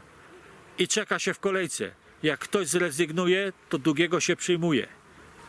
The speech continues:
I, i się go obserwuje. Tam każdy widzi to, co się dzieje.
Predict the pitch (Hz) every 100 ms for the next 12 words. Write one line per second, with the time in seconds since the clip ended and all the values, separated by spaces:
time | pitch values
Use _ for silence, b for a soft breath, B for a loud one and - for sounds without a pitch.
0 | - - - - 233 190 139 - 202 -
1 | 190 190 - 190 160 160 117 - - -
2 | - - - - - - - - 160 139
3 | - 208 156 185 180 175 165 180 - 165
4 | 180 - - - - - 180 - 151 160
5 | 135 113 95